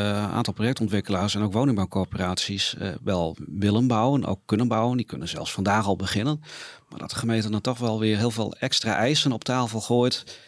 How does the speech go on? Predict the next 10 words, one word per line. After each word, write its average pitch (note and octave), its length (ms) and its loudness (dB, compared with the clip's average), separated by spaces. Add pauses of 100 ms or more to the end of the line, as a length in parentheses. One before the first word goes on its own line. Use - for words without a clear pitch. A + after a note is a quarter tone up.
(120)
eh, A2 360 0 (720)
terwijl B2 240 2
ze A#2+ 60 0
al G#2 80 4
bezig A#2+ 320 2
zijn A2 220 2
met G#2+ 100 2
de - 60 -6
planning. D#3+ 400 0 (640)
Eh, A2 460 0